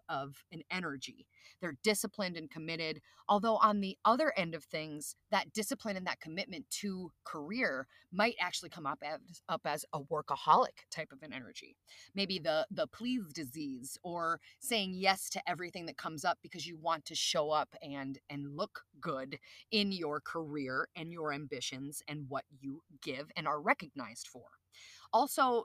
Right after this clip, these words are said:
maybe some of the non-human type of energies, meaning, you know, you kind of robot your way through life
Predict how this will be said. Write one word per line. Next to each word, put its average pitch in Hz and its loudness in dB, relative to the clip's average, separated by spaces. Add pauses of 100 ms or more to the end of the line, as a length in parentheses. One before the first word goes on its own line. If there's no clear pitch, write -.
maybe 233 0
some 226 -2
of 214 -6
the 170 -6
non-human 208 6 (180)
type 175 2
of 156 -4
energies, 147 -4
meaning, 175 -6 (260)
you 196 -4
know, 190 -2
you 180 -10
kind 202 -2
of 196 -2
robot 175 4 (160)
your 185 -2
way 160 -2
through 160 -8
life 135 -6